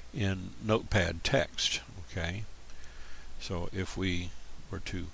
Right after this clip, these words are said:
wrap everything, you can see everything is wrapped here.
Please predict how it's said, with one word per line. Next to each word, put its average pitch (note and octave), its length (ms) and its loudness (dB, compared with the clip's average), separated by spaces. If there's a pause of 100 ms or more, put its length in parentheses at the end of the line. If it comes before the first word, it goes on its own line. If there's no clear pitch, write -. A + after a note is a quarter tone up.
(160)
wrap G2+ 460 6
everything, F2+ 840 -2
you F2 120 -4
can E2+ 120 -4
see F#2 280 2
everything F2 440 -2
is E2 220 -8
wrapped F#2 440 4
here. E2+ 220 0